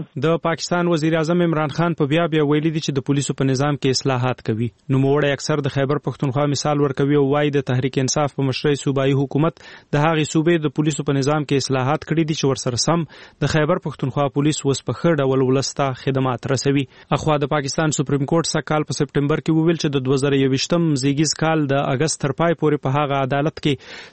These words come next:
تر دوه پنځوس زره زیاتې قضیې د ځنډ ښکار وي. د عدالت په وینا د پاکستان په های کورټونو او ضلعي عدالتونو کې تر ولس لکه زیاتې مقدمې د ځنډ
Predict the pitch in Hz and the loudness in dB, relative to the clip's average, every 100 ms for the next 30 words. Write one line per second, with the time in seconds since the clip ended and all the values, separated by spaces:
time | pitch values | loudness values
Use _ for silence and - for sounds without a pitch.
0 | - 170 165 185 160 131 202 190 151 139 | -2 0 2 0 -2 0 0 0 -2 0
1 | 139 143 139 123 160 147 - 127 127 139 | 0 0 0 0 0 -2 -2 -2 2 0
2 | 120 104 131 120 - - 127 127 143 - | 0 -2 -2 -2 -6 -4 -2 0 0 -2
3 | _ _ _ _ 139 143 147 165 131 139 | _ _ _ _ -2 0 2 0 0 0
4 | 147 - 139 139 151 147 143 139 127 151 | -2 0 0 2 0 0 -2 -2 -2 -2
5 | 143 135 131 135 143 131 156 156 139 120 | -2 0 0 0 0 0 2 2 2 2
6 | 135 165 165 139 139 - 147 139 135 - | 2 2 2 0 -2 0 -2 0 -2 -2
7 | - - - 156 156 185 202 170 - 147 | -10 -20 -2 0 2 2 2 0 -2 -4
8 | 160 151 131 117 151 - 127 - 117 127 | -2 -2 -2 0 -2 0 -2 -2 0 0
9 | 127 120 123 127 | 0 0 -2 -4